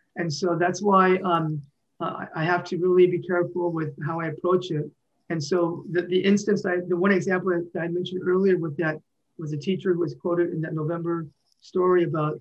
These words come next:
our, our district going back or starting hybrid. Um, you know, she wasn't responding to, uh, the email request for interview. So I had to go to her classroom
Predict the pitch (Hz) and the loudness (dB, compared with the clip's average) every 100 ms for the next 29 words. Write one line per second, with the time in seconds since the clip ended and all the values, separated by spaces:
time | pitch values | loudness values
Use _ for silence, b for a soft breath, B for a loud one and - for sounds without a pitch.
0 | 113 156 151 151 156 147 170 - 175 170 | -8 -4 -4 -2 -4 -2 -4 -2 -4 -4
1 | - 165 165 160 160 - _ 180 165 147 | -8 -6 -4 -2 -2 -6 _ -4 -2 -4
2 | _ _ - 190 185 180 170 180 170 156 | _ _ -2 2 4 2 0 -2 -2 -4
3 | - _ _ _ 175 160 156 151 143 - | -6 _ _ _ -2 0 0 -2 -4 -10
4 | _ - 170 160 - 196 190 185 175 - | _ -2 0 -2 -2 0 2 2 2 0
5 | 185 175 180 175 180 160 160 143 _ _ | 0 2 0 0 0 0 -2 -8 _ _
6 | _ 180 156 151 170 180 175 170 170 165 | _ -4 -2 -2 0 0 0 0 0 -2
7 | 160 170 - - 180 170 160 147 170 - | -2 -2 -2 -2 0 0 -2 -2 -4 0
8 | 180 196 196 156 185 185 165 139 190 220 | 2 0 -2 0 2 2 0 -2 0 0
9 | 220 165 156 | -2 -4 -4